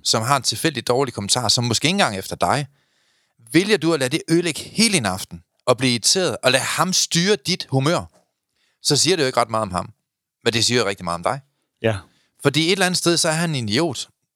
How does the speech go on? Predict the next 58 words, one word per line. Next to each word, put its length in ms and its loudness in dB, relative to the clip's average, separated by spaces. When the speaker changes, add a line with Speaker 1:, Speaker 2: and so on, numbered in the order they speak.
Speaker 1:
Det 80 2
synes 240 -2
vi 40 2
nok 160 2
alle 140 0
sammen. 360 -4
Speaker 2:
Ja. 60 0
Speaker 1:
Altså, 180 2
man 160 -2
skulle 180 0
være 200 2
ualmindelig 440 -2
mærkelig, 260 0
hvis 140 -4
man 80 -6
synes, 200 -4
han 120 0
er 40 -2
en 60 -4
sød 180 0
fyr. 140 0
Han 100 0
er 40 0
en 80 -2
kæmpe 280 0
idiot. 320 -2
Speaker 2:
Ja. 180 -2
Speaker 1:
Han 80 2
skal 120 0
ikke 60 0
stå 120 0
og 80 2
råbe 200 0
ind 80 -8
på 60 -8
Strøget, 320 0
sådan 140 -6
en 40 -12
klovn. 300 0
Men, 340 2
men 160 2
et 40 2
eller 140 2
andet 100 0
sted, 180 2
så 120 0
kan 100 -2
man 140 0
sige, 260 0
det 100 2
siger 160 2
jo 20 0
ikke 120 -2
så 60 -2
meget 400 2
om, 300 0
om 140 2
ham, 280 0